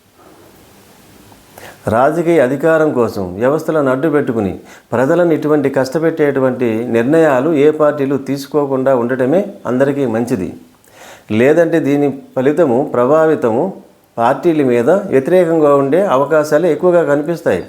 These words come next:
మే ఒకటో తారీఖున ఏం జరుగుతుందో మనం చూద్దాం. కానీ ఈ అవ్వాతాతలకు, వయోవృద్ధులకు ఏ విధమైన కష్టము కలగకుండా ఉండాలని భావిద్దాం.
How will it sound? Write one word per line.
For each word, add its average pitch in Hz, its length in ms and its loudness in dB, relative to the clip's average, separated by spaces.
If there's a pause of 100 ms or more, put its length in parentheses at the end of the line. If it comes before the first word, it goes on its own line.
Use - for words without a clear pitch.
(480)
మే 127 240 2
ఒకటో 151 300 2
తారీఖున 156 320 2
ఏం 143 160 2
జరుగుతుందో 143 440 0
మనం 117 340 -2
చూద్దాం. 110 380 -6 (600)
కానీ 170 420 2 (140)
ఈ 120 140 2
అవ్వాతాతలకు, 131 760 0
వయోవృద్ధులకు 135 760 -2
ఏ 139 160 4
విధమైన 143 400 2
కష్టము 143 500 -2
కలగకుండా 127 720 0 (200)
ఉండాలని 139 460 0
భావిద్దాం. 131 560 0